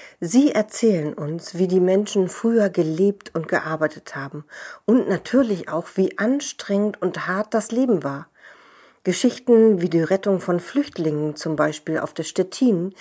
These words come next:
gehören auch dazu. Und in den dreiundzwanzig Türchen konnte ich nur einen ganz kleinen Teil der Schiffe und dieser Geschichten vorstellen. Es gibt so viele Menschen, die sich für Schiffe engagieren,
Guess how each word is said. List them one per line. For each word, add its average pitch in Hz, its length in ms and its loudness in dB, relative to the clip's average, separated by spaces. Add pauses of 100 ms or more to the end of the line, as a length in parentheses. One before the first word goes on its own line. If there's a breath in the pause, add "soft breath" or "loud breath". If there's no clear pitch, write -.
(320 loud breath)
gehören 208 360 2
auch - 220 -4
dazu. - 480 -10 (600 loud breath)
Und 170 200 -4
in 220 180 0
den 220 320 4 (380)
dreiundzwanzig 226 840 0
Türchen 214 600 -2
konnte 190 340 -2
ich - 160 -8
nur 208 240 0
einen 202 240 0
ganz 277 400 0
kleinen 220 400 0
Teil 196 220 0
der 180 100 0
Schiffe 185 480 -2 (300 loud breath)
und 180 180 -2
dieser 180 220 4
Geschichten 165 500 -6
vorstellen. 151 720 -10 (460 loud breath)
Es - 200 0
gibt 220 280 0
so 233 520 0
viele 247 440 2
Menschen, 190 500 0
die 175 100 -2
sich 175 220 0
für 180 140 -2
Schiffe 214 320 -4
engagieren, 170 720 -2